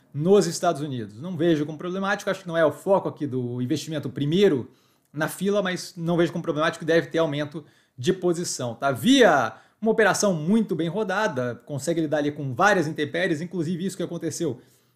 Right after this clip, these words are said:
de fraude na gestão anterior, é, da Americanas, é o que aconteceu na Via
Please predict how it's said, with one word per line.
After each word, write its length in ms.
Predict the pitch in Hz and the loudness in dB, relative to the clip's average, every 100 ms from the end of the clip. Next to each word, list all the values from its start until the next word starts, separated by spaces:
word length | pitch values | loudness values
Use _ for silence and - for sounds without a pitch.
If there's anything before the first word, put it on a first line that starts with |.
| _ _ _ _ _ _ | _ _ _ _ _ _
de 180 | 120 151 | 0 0
fraude 420 | 151 160 190 185 160 | 2 4 4 4 2
na 100 | 151 | 0
gestão 280 | 139 165 | -2 -4
anterior, 520 | 151 147 131 135 113 - _ _ - | -6 -4 -2 -2 -4 -10 _ _ -4
é, 240 | 139 139 | 2 2
da 220 | 131 185 | 4 4
Americanas, 640 | 196 185 175 175 156 135 147 | 4 2 2 0 -2 -2 -2
é 80 | |
o 80 | 185 | -2
que 60 | 185 | -2
aconteceu 400 | 170 165 - 175 | -4 -4 -4 -2
na 100 | 151 | -2
Via 320 | 143 139 | 0 0